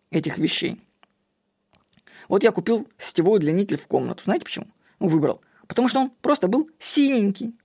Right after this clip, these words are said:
Просто синенький, он подходит под цвет обоев. Мне продали дизайн предмета, а не его функцию, которая подразумевается, собственно, само собой.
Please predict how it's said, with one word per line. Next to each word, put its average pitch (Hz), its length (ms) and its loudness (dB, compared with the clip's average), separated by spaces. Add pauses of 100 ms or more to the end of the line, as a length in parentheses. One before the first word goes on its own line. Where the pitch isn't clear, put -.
Просто 381 260 -2
синенький, 254 300 0
он 170 80 0
подходит 254 320 0
под 170 120 -2
цвет 233 200 0
обоев. 147 320 0 (580)
Мне 208 200 4
продали 208 480 2 (200)
дизайн 202 500 4
предмета, 214 680 0
а 156 140 2
не 170 160 2
его 226 180 4
функцию, 240 580 0
которая 170 280 0
подразумевается, 180 640 -2
собственно, 147 260 -6
само 175 260 -2
собой. - 340 -4